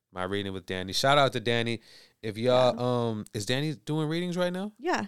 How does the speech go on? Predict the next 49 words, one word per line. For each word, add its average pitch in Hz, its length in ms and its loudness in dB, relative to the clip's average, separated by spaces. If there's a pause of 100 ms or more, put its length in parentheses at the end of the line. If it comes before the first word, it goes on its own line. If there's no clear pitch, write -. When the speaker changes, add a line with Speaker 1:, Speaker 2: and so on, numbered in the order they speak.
Speaker 2:
he's 247 120 -4
doing 151 120 4
Speaker 1:
Okay, 170 120 4
yeah, 170 80 6
Speaker 2:
readings. 135 160 6
Speaker 1:
so 135 80 6
if 131 40 8
Speaker 2:
He's 127 80 6
just 165 120 10
Speaker 1:
y'all 214 100 12
Speaker 2:
not 220 100 8
in 202 60 6
L 170 200 8
A 175 160 8
anymore. 170 600 -2 (140)
Speaker 1:
Yeah, 123 260 6
so 113 200 2
if 107 80 -4
y'all, 127 320 6
if 110 120 0
y'all 120 280 6
need 120 260 0
a, 107 280 -2
a, 104 360 -2 (100)
a 98 40 -6
reading, 117 580 -4
some, 98 520 -6 (640)
some, 107 560 -6
uh, 104 380 -4
I - 40 -8
don't 113 180 -6
even 113 200 -4
know. 110 160 -2
He, 120 240 -4
he, 131 260 -4
it, 139 200 -4
he, 135 260 -2
what 135 220 2
he's, 123 240 2
what 165 160 8
he 170 80 6
does 156 320 10
is 135 120 4
he, 127 240 0
he 117 200 -2
reads 113 360 -2
your 113 120 0
birth 110 280 2
chart, 95 380 0